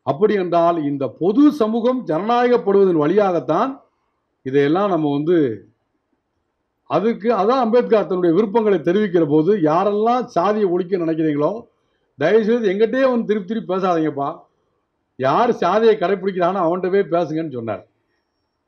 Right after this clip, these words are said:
யார் சாதியை கடைப்பிடிக்கிறா அவன்கிட்ட போய் பேசுங்கன்னு சொன்னார். யா-, அவங்ககிட்ட யார் பேச முடியும் இன்னைக்கு? நிச்சயமா நீங்க தான் பேச முடியும். எனவே இது ஒரு பயனுள்ள கூட்டம் சொல்லி தான் நான் நினைக்கிறேன்.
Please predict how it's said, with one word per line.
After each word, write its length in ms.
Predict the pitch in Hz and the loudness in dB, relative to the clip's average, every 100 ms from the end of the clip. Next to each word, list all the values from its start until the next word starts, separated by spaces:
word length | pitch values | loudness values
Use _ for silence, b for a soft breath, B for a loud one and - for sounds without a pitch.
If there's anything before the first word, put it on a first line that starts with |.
| _ _ _ _ _ _ _ | _ _ _ _ _ _ _
யார் 280 | 131 180 220 | -2 0 0
சாதியை 420 | - 180 220 226 196 | 0 0 0 2 2
கடைப்பிடிக்கிறா 560 | 160 208 196 208 214 | 2 0 0 0 2
அவன்கிட்ட 280 | 226 196 190 | 0 -2 -4
போய் 180 | 202 165 | -4 -4
பேசுங்கன்னு 320 | 170 160 131 | -6 -6 -8
சொன்னார். 240 | 107 92 - _ _ _ _ _ _ _ _ _ _ | -10 -12 -14 _ _ _ _ _ _ _ _ _ _
யா-, 260 | 127 139 170 - | -4 -2 -2 -4
அவங்ககிட்ட 320 | 160 214 185 | -2 -2 0
யார் 260 | 180 226 220 | 2 2 0
பேச 200 | 202 214 | -2 -2
முடியும் 260 | 196 180 170 | -4 -6 -4
இன்னைக்கு? 260 | 160 147 180 - _ _ _ _ _ _ _ _ _ _ _ _ _ _ _ _ _ _ - | -4 -4 -8 -10 _ _ _ _ _ _ _ _ _ _ _ _ _ _ _ _ _ _ -10
நிச்சயமா 420 | 151 147 214 214 202 | -8 0 2 2 0
நீங்க 220 | 175 185 | 0 0
தான் 220 | 202 202 | 0 0
பேச 140 | 151 139 | -2 -6
முடியும். 280 | 104 92 _ _ _ _ _ _ _ _ _ _ - | -16 -18 _ _ _ _ _ _ _ _ _ _ -6
எனவே 260 | 165 220 262 | 0 2 2
இது 120 | 233 202 | 4 2
ஒரு 120 | 180 | 2
பயனுள்ள 500 | 123 160 247 262 254 262 | 0 2 2 2 2 0
கூட்டம் 380 | 202 214 220 208 | 0 0 2 2
சொல்லி 140 | 196 | 0
தான் 220 | 214 196 | 0 0
நான் 160 | 175 160 | 0 0
நினைக்கிறேன். 380 | 165 156 101 | -4 -4 -8